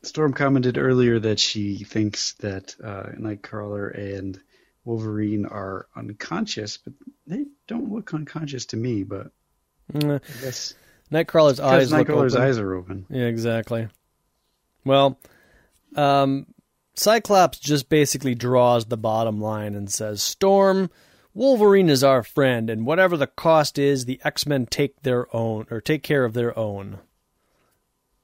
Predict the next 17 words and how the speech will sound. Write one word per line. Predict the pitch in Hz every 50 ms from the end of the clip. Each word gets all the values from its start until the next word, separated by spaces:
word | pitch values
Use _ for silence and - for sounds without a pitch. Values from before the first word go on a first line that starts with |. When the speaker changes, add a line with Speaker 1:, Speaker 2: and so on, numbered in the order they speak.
| _ _ _ _
Speaker 2:
And | - 120 107 104 104
that's | 113 113 110 110 - - -
when | 127 113
a | 107 104
voice | 107 110 120 143 139 135 131 120 -
from | - 131 127 120 - -
off | 135 139 139 131 - - _
panel | - 151 147 151 151 151 143
says, | 127 - - 170 165 165 151 135 - - - - - _ _ _
"An | 143 156 180 - -
admirable | 190 196 202 190 185 190 190 190 190 185 170 165 175 170 165 151
sentiment, | - - - 196 190 180 160 135 - 127 123 120 113 107 104 101
Cyclops, | - - 143 143 151 147 - 156 156 147 - - -
but | 127 110 117 -
this | - 185 - - -
time," | - 175 165 165 165 170 170 165
Speaker 1:
Eh? | 160